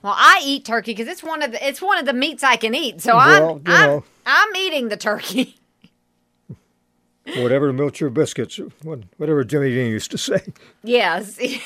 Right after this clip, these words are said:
Speaker 1: Yes.
Speaker 2: But we are turkey people.
Speaker 1: Yes, we are turkey people.
Speaker 2: You know.
Speaker 1: Absolutely. We, we love a good bird here.
Speaker 2: Hmm.
Speaker 1: Eighteen seventy-one, on this day, the National Rifle Association was incorporated.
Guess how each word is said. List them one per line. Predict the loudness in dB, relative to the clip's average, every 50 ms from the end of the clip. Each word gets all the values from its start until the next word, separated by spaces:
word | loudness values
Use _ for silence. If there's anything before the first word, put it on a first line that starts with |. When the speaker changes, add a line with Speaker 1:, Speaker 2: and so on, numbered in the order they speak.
| -16 -18 -18 -18 -20 -20 -20 -20 _ _ _
Speaker 1:
Yes. | -16 -12 -10 -8 -4 -4 -4 -4 -4 -8 -10 -8 -6
Speaker 2:
But | -4 2
we | 4 6 8 8
are | 8 6
turkey | 8 8 6 6 6 2 -6
people. | -2 -2 -4 -4 -4 -8 -14 -14 -16 -12
Speaker 1:
Yes, | -4 0 0 0 0 0 -4
we | -8 -6 0 0
are | 0 0
turkey | 2 -2 -4 -2 -4 -10
people. | -10 -10 -12 -12 -12 -14 -16 -16 -18 _ -14 -12
Speaker 2:
You | -10 -8
know. | -8 -10 -10 -12 -14 _ 0
Speaker 1:
Absolutely. | 4 6 8 8 6 6 2 -4 -4 -4 -2 -2 -2 -4 -4 -8 -14 -14 -14 -16 -18 -12 -4
We, | -4 -2 -2 -2 -6 -6 -8 -8
we | -10 -8 -6 -6 -6 -4
love | 2 4 4 4 4
a | 2
good | -2 -2 -4 -4 -2
bird | 0 2 2 0 -2 -6 -10
here. | -16 -16 -16 -14 -16 -14
Speaker 2:
Hmm. | -12 -12 -14 -14 -14 _ _ _ _ _ _ _ _ _ _ _ _ _ _ -20 _ -20 -20 -20 -20 -20 -18 -8 0
Speaker 1:
Eighteen | 0 2 2 2 0 0 -2 -2 -2 0
seventy-one, | 2 2 2 2 2 -4 -2 -2 -2 -2 -2 -2
on | -4 -4
this | -4 -8 -8
day, | -4 0 2 2 2 2 0 0
the | -2 -2
National | 0 0 0 0 0 -2 -2 -2 0
Rifle | 2 2 2 2 0 -2 -6 -6
Association | -6 -6 -6 -8 -8 -6 -8 -8 -6 -6 -6 -6 -8 -8 -10 -10 -6
was | -4 -4 -4 -4
incorporated. | -6 -10 -12 -10 -6 -8 -8 -6 -6 -8 -8 -8 -8 -8 -10 -10 -10 -12